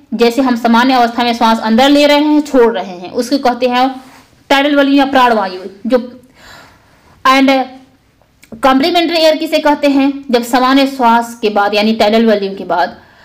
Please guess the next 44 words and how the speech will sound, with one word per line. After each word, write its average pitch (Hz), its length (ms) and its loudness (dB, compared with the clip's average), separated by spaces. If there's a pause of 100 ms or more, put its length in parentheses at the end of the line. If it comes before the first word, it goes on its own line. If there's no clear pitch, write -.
(160)
यदि 254 200 2
वायु 262 300 2
और 269 540 2
जोर 269 200 2
से 269 140 0
श्वास 233 340 -2 (340)
अंदर 240 420 2
लेकर 214 500 -2 (280)
फेफड़ों 247 260 0
में 233 120 -2
भरी 226 180 0
जाए 208 140 0
यानी 214 140 -2
inspiration 302 760 0
किया 208 240 -2
जाए 202 220 -2
तो 226 80 -4
उसको - 220 -2
complementary 233 640 0
या 226 80 2 (120)
पूरक 247 240 0
वायु 202 280 -2
कहते 190 280 -10
हैं। 180 220 -14 (420)
Supplementary 359 540 -2
एयर 339 160 2
किसे 339 240 -4
कहते 311 320 0
हैं 311 80 -2
कि 302 100 -2
गहरे 262 280 2
श्वास 269 420 -2
के 277 120 -2
वा-, 214 240 0
द्वारा 208 540 -2 (280)
वायु 277 260 2
को 330 100 -6
बाहर 269 460 0
निकाले 269 300 0
यानी 247 140 0
expiration 330 800 -2
को 254 120 -4
कहते 226 320 -2
हैं 233 260 -2